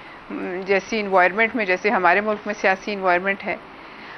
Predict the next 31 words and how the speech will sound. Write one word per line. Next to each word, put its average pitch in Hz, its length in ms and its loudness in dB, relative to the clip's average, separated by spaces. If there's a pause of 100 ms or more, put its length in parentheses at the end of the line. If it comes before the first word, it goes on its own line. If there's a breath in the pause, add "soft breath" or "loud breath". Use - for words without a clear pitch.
(140 loud breath)
अब 175 160 2
ये 196 120 4
हम 214 120 4
नहीं 240 220 2
कह 269 120 6
सकते 269 320 2
कि 269 100 2
अगर 233 220 6
elections 214 480 4
आ 202 140 8
गए 233 200 6
तो 226 120 4
हम 202 160 4
नहीं, 226 500 2
अ, 202 140 6
contest 208 480 2
करेंगे। 190 440 4
जाहिर 196 320 4
है, 208 140 4 (500 loud breath)
अ, 180 320 6
election 208 420 4
तो 226 140 2
हर 202 160 6
सूरत 226 420 2
जो 208 80 0
है 190 140 4
वो 180 120 2
कंटेस्ट 180 460 2
करने 180 280 2
पड़ते 156 360 0
हैं। 165 240 -4